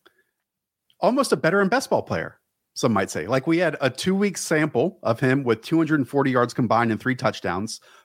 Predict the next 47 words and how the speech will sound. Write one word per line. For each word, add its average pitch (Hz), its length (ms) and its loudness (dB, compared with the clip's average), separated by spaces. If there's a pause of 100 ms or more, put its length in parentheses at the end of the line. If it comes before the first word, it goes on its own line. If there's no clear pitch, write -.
followed 131 260 2
by 127 340 4
a 120 100 0
two-game 131 600 2
span 113 460 0
of 110 180 0
just 110 200 -4
sixty-eight 127 440 0
yards 92 420 -6 (320)
combined. 90 460 -2 (100)
And 123 100 0
that's 180 140 0
what 226 80 2
happens, 202 380 -2
you 208 80 -2
know, 143 120 0
when 151 120 0
you 147 80 0
catch 147 280 -2
three 135 340 -4
or 135 100 -2
four 123 260 -4
passes 120 400 -4
a 101 60 -4
week. 107 260 -4
Some 104 240 -4
go 101 160 0
for 123 140 -2
long 113 220 2
touchdowns 110 500 -4
when 101 80 -6
you 95 80 -2
have 101 140 -2
a 90 160 0 (600)
crazy 110 640 -2
cannon 110 300 2
of 110 80 0
an 120 80 0
arm 107 400 2
at 117 120 -2
quarterback 104 460 -2
who 107 100 -4
creates 101 360 -4
plays 104 240 -2
out 104 100 2
of 113 60 -2
structure. 156 480 0